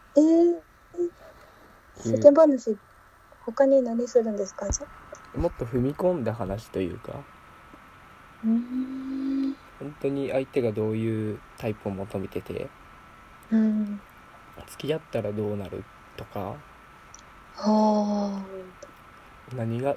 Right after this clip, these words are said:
Speaker 2: 付き合う上で何が大事だと思います？
Speaker 1: えー、なるほど。
Speaker 2: 結構
Speaker 1: え、なんて答えたんですか？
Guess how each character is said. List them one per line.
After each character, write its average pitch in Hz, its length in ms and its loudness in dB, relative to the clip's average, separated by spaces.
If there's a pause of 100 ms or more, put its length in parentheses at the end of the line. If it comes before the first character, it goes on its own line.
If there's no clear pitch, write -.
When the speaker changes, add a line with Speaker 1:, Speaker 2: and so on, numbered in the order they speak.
Speaker 2:
付 - 200 -18
き 160 120 -2
合 247 60 -2
う 233 60 -2
上 123 160 0
で 110 140 -2
何 107 240 -4
が 143 120 -4
大 147 200 -4
事 160 80 -6
だ 131 80 0
と 104 120 -8
思 101 100 -6
い 104 40 -8
ま 95 140 -10
す？ - 80 -18 (1300)
Speaker 1:
え - 20 -12
ー、 311 760 6 (640)
な 214 120 -4
る 233 140 -8
ほ 247 180 0
ど。 220 300 -2 (2500)
Speaker 2:
結 - 280 -4
構 240 80 0
Speaker 1:
え、 - 60 4
な 262 120 6
ん 262 40 0
て 277 80 0
答 277 260 10
え 262 60 12
た 214 140 -2
ん 208 60 -6
で 214 60 -8
す - 100 -18
か？ - 160 -6